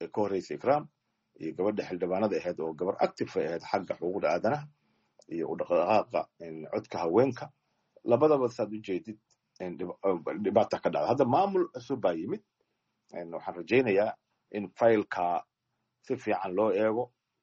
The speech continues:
cadaaladii, eh, baarid fiican loo sameeyo, dadka lagu tuhmayo inay arrintaa, en, eh, geysteen, eh, la sooco, en, cadaalad la keeno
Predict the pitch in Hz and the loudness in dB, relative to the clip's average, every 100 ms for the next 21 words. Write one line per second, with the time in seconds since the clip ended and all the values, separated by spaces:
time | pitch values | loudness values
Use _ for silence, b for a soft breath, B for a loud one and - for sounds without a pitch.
0 | _ _ _ - 98 90 101 101 120 120 | _ _ _ -10 -8 -2 0 2 0 -4
1 | - 117 120 _ _ 95 87 98 107 98 | -12 -12 -12 _ _ -8 -6 -6 -6 -2
2 | 107 110 135 - 110 95 101 92 87 - | 4 4 2 -4 -2 -2 -2 -4 -6 -4
3 | 98 104 110 123 151 _ _ _ _ _ | -4 -2 -2 -4 -10 _ _ _ _ _
4 | _ _ - 123 - 113 104 120 139 110 | _ _ -2 -2 -2 -2 -2 -4 -4 -4
5 | 95 101 147 _ _ _ - 107 85 117 | -4 -6 -8 _ _ _ -6 -2 0 -2
6 | 123 120 110 107 - _ _ _ _ 87 | -4 -2 0 0 -4 _ _ _ _ -8
7 | 82 85 82 82 80 80 82 104 - - | -8 -8 -8 -6 -6 -4 2 2 2 4
8 | 135 131 123 _ _ _ _ - 92 90 | 6 6 0 _ _ _ _ -6 -2 0
9 | 87 82 90 - 104 101 127 139 _ _ | -2 -2 -4 2 4 6 6 2 _ _
10 | _ _ _ - 90 87 82 98 107 123 | _ _ _ -14 -10 -8 -6 2 4 4
11 | 107 85 80 - 67 64 | 2 -8 -10 -12 -12 -14